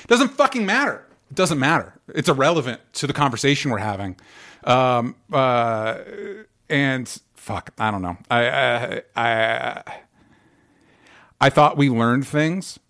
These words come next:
as a society from the Me Too stuff. I thought we learned things after the Monica Lewinsky stuff, uh, and we just haven't. We just fucking haven't. <laughs>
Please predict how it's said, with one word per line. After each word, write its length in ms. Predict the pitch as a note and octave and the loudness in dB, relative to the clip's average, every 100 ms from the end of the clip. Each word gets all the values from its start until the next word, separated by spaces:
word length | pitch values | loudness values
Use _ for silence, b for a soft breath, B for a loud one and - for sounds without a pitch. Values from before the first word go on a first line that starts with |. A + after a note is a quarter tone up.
| _ _ _ _ _ _ _ _ _ _ _ _ - D#3 C#3+ | _ _ _ _ _ _ _ _ _ _ _ _ -10 -8 0
as 160 | C3 B2+ | 2 2
a 60 | |
society 640 | - B2 A2+ A2+ C3 C#3+ | 2 2 4 4 4 -2
from 180 | - A#2+ | -2 -2
the 60 | A#2 | 0
Me 160 | A#2+ | 0
Too 160 | B2 D3 | -2 -4
stuff. 260 | - C#3 - | 0 0 2
I 80 | A2+ | 0
thought 180 | C#3 C#3+ | 2 2
we 100 | A#2 | 0
learned 320 | A2 A#2 B2 | 2 0 0
things 320 | C3 C3 B2+ - | 0 0 -2 2
after 540 | G#2+ G#2 B2 A2+ A#2 | 2 2 0 0 -2
the 120 | A#2+ | -4
Monica 380 | A#2 A2 A2 - | 0 0 0 -2
Lewinsky 500 | G#2+ G#2 A2 - C3+ | -4 -2 -4 -6 -8
stuff, 480 | A#2+ C#3 C3 C3+ - _ - | -6 -2 -2 -4 -14 _ 0
uh, 680 | A#2 A#2 A2 G#2+ G2+ G2+ G#2 - | 2 4 4 4 2 0 -4 -6
and 180 | B2 A#2 | -4 -2
we 80 | A#2+ | -4
just 140 | G#2+ | -4
haven't. 300 | A#2+ G2+ F2 _ _ _ _ A#2+ | -6 -6 -10 _ _ _ _ -8
We 80 | |
just 160 | A2+ A#2+ | -6 -4
fucking 200 | B2+ G#2 | -4 -2
haven't. 260 | G2+ F#2+ | -2 -4
<laughs> 60 | - | -8